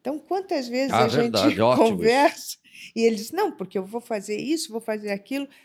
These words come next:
Speaker 1: Quando ele senta pra escrever e eu leio, depois eu falei, "Ué, mudou, você não ia fazer isso?" Assim,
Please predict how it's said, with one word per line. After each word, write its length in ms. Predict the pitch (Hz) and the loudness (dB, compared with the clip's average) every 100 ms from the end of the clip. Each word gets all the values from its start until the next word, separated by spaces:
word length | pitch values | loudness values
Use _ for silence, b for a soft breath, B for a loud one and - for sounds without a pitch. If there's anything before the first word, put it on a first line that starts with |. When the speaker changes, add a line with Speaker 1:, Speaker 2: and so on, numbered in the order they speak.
| b | b
Speaker 1:
Quando 180 | 320 339 | -6 -4
ele 160 | 320 294 | -4 -4
senta 320 | 294 240 233 | -4 -4 -4
pra 120 | 226 | -8
escrever 360 | 226 220 202 208 | -6 -4 0 0
e 120 | 214 | 4
eu 120 | 214 | 4
leio, 380 | 202 190 240 269 | 6 6 4 2
depois 300 | 190 196 262 | -2 -4 -6
eu 60 | - | -6
falei, 160 | 320 | -6
"Ué, 400 | 320 262 160 135 _ _ _ _ _ | 2 4 4 0 _ _ _ _ _
mudou, 500 | 214 339 269 180 233 | -4 -2 0 4 4
você 160 | 311 285 | 2 -4
não 80 | 269 | -4
ia 120 | 254 | -4
fazer 260 | 240 214 240 | -4 -8 -8
isso?" 140 | 247 _ | -12 _
Assim, 200 | - 190 | -20 -20